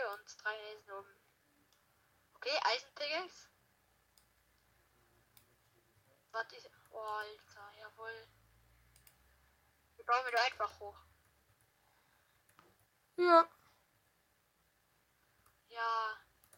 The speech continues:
Speaker 2: Äh, warte,
Speaker 1: Ja,
Speaker 2: warte,
Speaker 1: aber
Speaker 2: warte.
Speaker 1: nur einer leider.
Speaker 2: Kann, kannst du mir den Diamant droppen? Dann bekomme ich das Achievement auch.
Speaker 1: Was bringt einem das?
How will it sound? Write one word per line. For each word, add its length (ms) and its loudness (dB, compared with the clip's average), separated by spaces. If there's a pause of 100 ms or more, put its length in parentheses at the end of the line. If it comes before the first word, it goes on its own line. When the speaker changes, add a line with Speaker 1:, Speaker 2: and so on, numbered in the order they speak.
(420)
Speaker 2:
Äh, 80 0
warte, 180 12
Speaker 1:
Ja, 40 12
Speaker 2:
warte, 120 12
Speaker 1:
aber 40 6
Speaker 2:
warte. 220 12
Speaker 1:
nur 80 10
einer 220 -2
leider. 320 -4
Speaker 2:
Kann, 200 12 (160)
kannst 300 8
du 40 10
mir 140 10
den 160 6
Diamant 400 8
droppen? 360 6
Dann 140 6
bekomme 280 2
ich 60 -2
das 180 4
Achievement 480 4
auch. 300 6 (1400)
Speaker 1:
Was 140 -20
bringt 260 -12
einem 300 -2
das? 320 -8